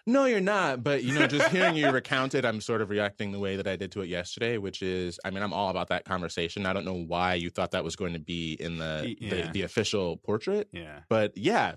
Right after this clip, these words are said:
Speaker 1: let's,
Speaker 2: Yeah,
Speaker 1: let's
Speaker 2: there are
Speaker 1: have
Speaker 2: peop-,
Speaker 1: that conversation.
Speaker 2: there are people, there are people who were basically talking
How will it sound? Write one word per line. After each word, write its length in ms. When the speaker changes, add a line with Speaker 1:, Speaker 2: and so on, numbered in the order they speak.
Speaker 1:
let's, 180
Speaker 2:
Yeah, 60
Speaker 1:
let's 100
Speaker 2:
there 80
are 60
Speaker 1:
have 80
Speaker 2:
peop-, 80
Speaker 1:
that 160
conversation. 420
Speaker 2:
there 80
are 20
people, 280
there 160
are 80
people 300
who 360
were 100
basically 520
talking 540